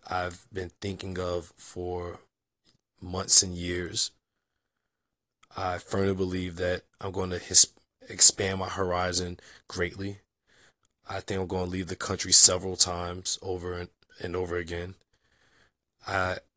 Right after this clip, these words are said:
believe that I'm gonna meet people that will change my life forever.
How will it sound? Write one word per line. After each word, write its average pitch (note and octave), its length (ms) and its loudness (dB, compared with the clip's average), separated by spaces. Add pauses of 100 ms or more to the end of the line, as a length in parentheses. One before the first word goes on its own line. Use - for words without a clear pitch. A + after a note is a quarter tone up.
(100)
believe F#2 480 -2
that F2+ 340 -4 (1040)
I'm G2 100 -6
gonna G2 220 0
meet F#2 380 -4 (720)
people F#2 420 -4
that F2 320 -4 (360)
will E2+ 80 -10
change F2+ 280 4
my F2+ 100 -2
life F2+ 180 0
forever. F2+ 460 -4